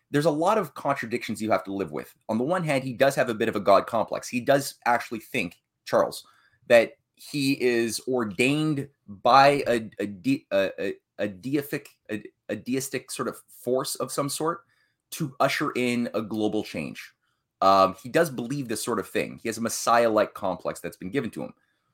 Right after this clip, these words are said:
At the same measure, you see him getting poked around a lot, <laughs> you know?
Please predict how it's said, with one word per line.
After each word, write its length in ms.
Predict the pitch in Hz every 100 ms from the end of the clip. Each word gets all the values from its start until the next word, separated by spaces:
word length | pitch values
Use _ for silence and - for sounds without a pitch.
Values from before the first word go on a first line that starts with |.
| _ _ _ -
At 100 | 147
the 80 |
same 240 | 143 240 233
measure, 400 | 107 98 127 160 _ _ _ _ _ _ _ _ _
you 100 | 147
see 160 | 139 220
him 100 | 175
getting 200 | 160 139
poked 260 | - 170
around 300 | 135 139 147
a 40 | 101
lot, 340 | 120 131 - - - -
<laughs> 320 | 762 - - -
you 140 | 170
know? 140 | 151